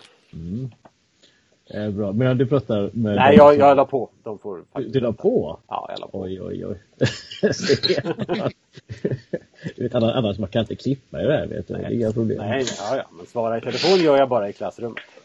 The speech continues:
Speaker 1: Ja. <laughs>
Speaker 2: Brukar jag svara.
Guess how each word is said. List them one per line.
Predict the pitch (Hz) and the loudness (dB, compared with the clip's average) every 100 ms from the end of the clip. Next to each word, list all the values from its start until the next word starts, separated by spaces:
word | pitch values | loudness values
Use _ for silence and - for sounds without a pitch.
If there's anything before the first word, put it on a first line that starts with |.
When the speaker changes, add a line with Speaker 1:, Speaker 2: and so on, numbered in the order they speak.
| _ _ _ _ - - | _ _ _ _ -10 -2
Speaker 1:
Ja. | 90 | 2
<laughs> | - - - - 147 - - 262 277 - - - 262 180 - - - 285 - - 277 - - - 320 294 - _ - - _ - - - - - - - - 302 - 226 269 262 - 110 | 2 2 2 2 2 0 0 0 0 -2 -2 -4 -4 -6 -8 -6 -10 -10 -12 -16 -16 -16 -4 0 0 -2 -10 _ -20 -20 _ -18 -18 -18 -16 -16 -14 -14 -12 -12 -12 -12 -8 -8 -6 0
Speaker 2:
Brukar | 156 160 | 2 6
jag | 147 - | 6 6
svara. | 147 135 123 160 | 6 4 4 -2